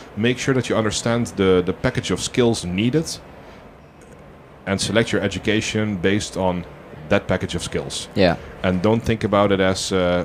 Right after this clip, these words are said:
Speaker 1: "Oh, uh, it's a theme park, uh, uh, program, then I must follow the program so I can become a designer in a theme park." No.
Speaker 2: <laughs>
Speaker 1: Uh, study what theme park designers need to be able to do, have a good image of what they need to do, and select the proper education with that. And, uh, yeah, sometimes that's a bit difficult,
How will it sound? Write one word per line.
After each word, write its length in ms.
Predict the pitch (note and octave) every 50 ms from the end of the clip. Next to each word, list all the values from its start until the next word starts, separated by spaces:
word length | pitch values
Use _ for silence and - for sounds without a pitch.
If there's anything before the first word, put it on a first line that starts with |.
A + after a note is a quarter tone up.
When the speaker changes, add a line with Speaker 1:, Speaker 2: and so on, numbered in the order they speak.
| -
Speaker 1:
"Oh, 340 | - A2+ B2 B2+ B2+ B2+ A#2+
uh, 180 | A2 A2 G#2+ G#2+
it's 120 | G#2 - A2
a 60 | G2+
theme 200 | - B2+ B2+ A#2
park, 320 | C3 B2 B2 A#2+ - -
uh, 40 | B2
uh, 540 | A#2 A2+ A2+ A2 A2+ A2+ G#2+ F#2 A2 A2 G#2+
program, 560 | - - A#2+ A#2+ A2+ A2+ A#2+ A#2+ A#2+ B2 A#2 - - - -
then 260 | E2+ F#2+ G2 G2+ G2+ F#2+
I 140 | F#2 G2
must 280 | F#2+ F#2+ G#2 A2+ - -
follow 160 | - A2 G2+
the 60 | G#2
program 320 | G2+ - A2+ A#2 A2 A2 A2+
so 160 | - - G#2
I 40 | G#2
can 180 | G2+ - G2+ G2+
become 220 | G2 G2 G#2+ G#2 G2+
a 40 |
designer 360 | F#2+ G2+ F#2+ G#2+ G#2+ G#2+ G#2 G2
in 100 | G#2+ G#2
a 40 |
theme 220 | - - A#2+ A2+ G#2
park." 200 | - E2 G2 - - - - - - -
No. 540 | E2+ F2 E2+ E2+ E2 D#2+ D#2+ F#2 A#2+ C#3+ D3+ - - -
Speaker 2:
<laughs> 260 | G#2 - - - - - - - - - -
Speaker 1:
Uh, 300 | F#2+ F#2 F2+ F2 F2 E2+ D#2+ E2 C#2 B1
study 320 | - - - - A2+ G#2+ G#2
what 160 | F#2+ G2+ G#2+ -
theme 120 | - A#2 G2+
park 140 | G#2+ G#2
designers 280 | G2 F#2 A2 G2+ G2 F2+
need 160 | G#2+ A2+ G#2
to 60 | G#2+
be 100 | F#2 G2 F#2+
able 120 | F#2 F#2
to 100 | - F2
do, 280 | E2 G2+ B2 D3 E3+ G3 - - - - - - - - - - - - - - - - - - -
have 260 | E2 F#2 G2+ G2+ G2
a 40 | F#2
good 200 | E2 B2 C#3 C3
image 280 | A#2 A#2 A2+ G2+ F#2+ G2
of 100 | E2 F2
what 140 | F#2 F#2+
they 60 | - G2
need 120 | F#2 F2+
to 60 | F#2+
do, 80 | F#2+ A#2
and 100 | A2 G#2
select 280 | - - G2 G2 -
the 40 | -
proper 280 | - - F2 E2 E2+ E2+
education 600 | E2+ E2+ E2 - - - D#2+ D#2 - - F2 D#2+
with 140 | D2 D2 D2
that. 260 | D2+ C#2 C#2+ - - E2
And, 200 | D#2+ E2 E2+ F2
uh, 180 | F2+ F2+ F2 E2
yeah, 160 | F2+ G#2 G2+ -
sometimes 540 | - - C#3 C#3 C3+ - B2+ A#2+ G#2+ G2+
that's 160 | G#2 A#2 - -
a 40 | G#2
bit 140 | G2 F#2 E2
difficult, 520 | A#2 A#2+ - C#3+ C3+ D3+ D#3 E3 D#3+ -